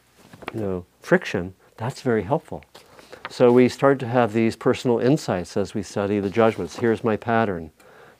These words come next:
Here's what comes up. Here's a typical content of judgments. Or, "Gosh, I'm really judgmental a lot of the time." Again, that can be shocking. Really wanna be careful about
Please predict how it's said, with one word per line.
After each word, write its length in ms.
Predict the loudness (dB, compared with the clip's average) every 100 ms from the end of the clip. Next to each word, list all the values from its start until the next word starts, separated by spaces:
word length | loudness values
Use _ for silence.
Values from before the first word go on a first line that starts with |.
| -2
Here's 340 | 2 2 2
what 200 | 0 -2
comes 260 | -2 -4 2
up. 300 | 2 2 -2
Here's 320 | 0 0 0
a 60 | -4
typical 440 | -6 -8 -2 -2
content 600 | 0 -2 -4 -4 -6 -4
of 120 | -8 0
judgments. 520 | 0 0 -4 -8 2
Or, 400 | 6 6 6 0 -6 -20 -20 -4
"Gosh, 380 | 4 4 4 -2
I'm 160 | -2
really 280 | 2 4 4
judgmental 720 | 2 -2 0 0 0 2 2 2
a 40 |
lot 220 | 0 0
of 60 | -2
the 60 |
time." 440 | -6 -2 -2 -4 -10 _ -20 _ -8
Again, 280 | 4 6 6
that 180 | 4 0
can 140 | -2
be 80 | -4
shocking. 520 | 0 2 2 0 -4 4
Really 260 | 6 8
wanna 220 | 8 6
be 100 | 4
careful 460 | 2 2 2 0 0
about 320 | 2 0 0